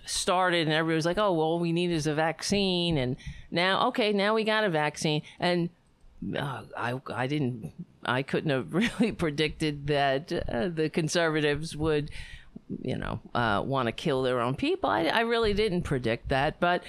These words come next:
um, we could have predicted their in-, inability to, to comply, to, um, you know, wanna be part of a solution.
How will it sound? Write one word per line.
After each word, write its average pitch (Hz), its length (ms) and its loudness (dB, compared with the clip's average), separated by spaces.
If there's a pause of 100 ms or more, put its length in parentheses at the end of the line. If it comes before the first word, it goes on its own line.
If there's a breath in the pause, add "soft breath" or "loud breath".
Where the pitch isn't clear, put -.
(500 loud breath)
um, 214 400 2 (120)
we 233 140 0
could 285 160 2
have 254 160 0
predicted 185 840 0
their 151 840 2 (140)
in-, 160 460 2
inability 165 1120 2 (400 loud breath)
to, 165 460 2 (920)
to 175 140 0
comply, 165 800 -2 (400)
to, 156 440 2
um, 143 400 2 (1080 soft breath)
you 294 120 -2
know, 127 140 2
wanna 160 360 2
be 160 220 0
part 202 420 0
of 151 380 0
a 135 300 2
solution. 151 880 0